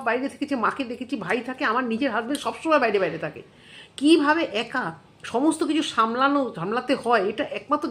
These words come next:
যাদের হাজব্যান্ড থাকে না তারা বুঝবে। যাদের হাজব্যান্ড ঘরের মধ্যে বসে থাকে, বাড়ির মধ্যে বসে থাকে, সকালে বেরোচ্ছে বিকেলে আসে, তারা কোনো দিন এটা রিলেট করবে না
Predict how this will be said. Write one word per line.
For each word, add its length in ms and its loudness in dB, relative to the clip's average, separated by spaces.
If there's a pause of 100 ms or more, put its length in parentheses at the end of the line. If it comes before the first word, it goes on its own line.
যাদের 300 2
হাজব্যান্ড 340 -2
থাকে 220 -4
না 120 2
তারা 200 4
বুঝবে। 180 -4 (400)
যাদের 300 0
হাজব্যান্ড 320 -2
ঘরের 260 2
মধ্যে 260 -2
বসে 180 -2
থাকে, 140 -4 (100)
বাড়ির 260 0
মধ্যে 180 0 (100)
বসে 200 0
থাকে, 140 -4 (120)
সকালে 300 -2
বেরোচ্ছে 340 -2
বিকেলে 300 -2
আসে, 120 -4 (100)
তারা 160 4 (180)
কোনো 160 4 (100)
দিন 160 2
এটা 120 4
রিলেট 340 2
করবে 220 4
না 40 -2